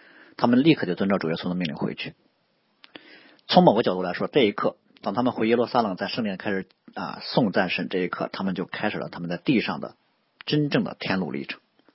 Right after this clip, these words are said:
因为耶路撒冷、圣殿、歌颂神，这三个词给人一种非常强的那个朝圣感。嗯，而路加的记载，啊，路加福音的记载呢，记-，呃，是从圣殿盼望弥赛亚开始，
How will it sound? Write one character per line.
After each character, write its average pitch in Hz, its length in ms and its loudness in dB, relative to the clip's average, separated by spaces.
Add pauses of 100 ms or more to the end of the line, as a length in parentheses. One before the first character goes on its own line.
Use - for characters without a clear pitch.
(800)
因 139 100 2
为 135 80 6
耶 143 100 10
路 151 100 6
撒 143 200 2
冷、 95 200 -4
圣 107 280 -6
殿、 92 200 -6
歌 127 160 -2
颂 110 200 -4
神， - 240 -8 (640)
这 123 100 -2
三 156 160 4
个 147 80 2
词 110 140 -4
给 101 140 -2
人 107 100 2
一 107 60 0
种 107 100 -2
非 135 140 0
常 127 120 2
强 - 220 -4
的 113 80 2
那 107 80 0
个 95 80 -2
朝 - 220 -6
圣 98 180 -2
感。 - 140 -10 (1160)
嗯， - 140 -12 (540)
而 131 100 4
路 170 160 8
加 175 160 4
的 165 100 2
记 139 140 -4
载， 98 220 0 (580)
啊， 95 100 -2
路 123 140 4
加 156 120 6
福 - 120 -6
音 120 80 2
的 117 80 0
记 113 160 -6
载 - 120 -4
呢， - 140 -12 (920)
记-， - 240 -4
呃， 117 200 -2
是 - 140 -2
从 127 380 2
圣 156 240 0
殿 113 220 4
盼 - 180 2
望 104 100 2
弥 95 120 -2
赛 - 120 0
亚 85 80 4
开 117 200 -2
始， - 180 -6